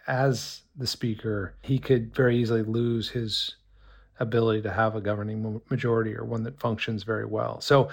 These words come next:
I think Trump's leverage over McCarthy will continue. And, and McCarthy's attempts to have leverage over Trump may continue as well, although you could also see them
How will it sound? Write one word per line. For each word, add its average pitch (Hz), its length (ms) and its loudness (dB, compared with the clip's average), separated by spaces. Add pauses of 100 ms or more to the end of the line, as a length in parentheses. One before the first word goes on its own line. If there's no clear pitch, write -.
(400)
I 151 100 6
think 147 380 0
Trump's 185 300 4
leverage 147 400 6
over 123 180 0
McCarthy 120 540 -2
will 113 180 -2
continue. 113 680 -2 (100)
And, 160 300 0
and 151 260 4
McCarthy's 160 840 2 (720)
attempts 147 440 2
to 156 80 8
have 131 160 6
leverage 131 380 4
over 127 220 4
Trump 143 320 2
may 135 140 0
continue 123 480 -2
as 113 120 -4
well, 117 540 6
although 123 400 2
you 139 100 -4
could 127 100 -2
also 120 220 2
see 123 120 -2
them 113 240 -6